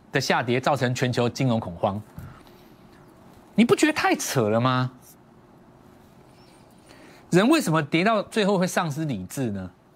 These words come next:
所以我们一再的跟各位讲，操作最重要的回到金钱道的实战理论上嘛，日出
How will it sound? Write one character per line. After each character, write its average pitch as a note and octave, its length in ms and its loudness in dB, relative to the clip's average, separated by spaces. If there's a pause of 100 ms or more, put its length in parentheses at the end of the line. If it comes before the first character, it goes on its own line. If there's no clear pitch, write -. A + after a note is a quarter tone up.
(1400)
所 - 160 2
以 G3+ 40 4
我 F#3 80 4
们 A#2+ 300 0 (520)
一 D3+ 100 0
再 D#3 240 2
的 B2 80 -2
跟 C3+ 200 0
各 C3 100 4
位 A#2+ 100 4
讲， F#2 220 -2 (840)
操 E3 160 2
作 D#3+ 160 2
最 D3+ 160 0
重 C3+ 200 0
要 B2+ 160 2
的 F#2 160 -6
回 G3+ 240 -2
到 B2+ 260 0 (1160)
金 F#3+ 260 2
钱 B2 300 0
道 C3+ 140 2
的 A2 100 0
实 - 340 -4
战 A2+ 280 0
理 F2+ 120 -6
论 G2+ 240 -2
上 G2 200 -6 (120)
嘛， - 80 -20 (760)
日 A3+ 200 4
出 C#3 380 0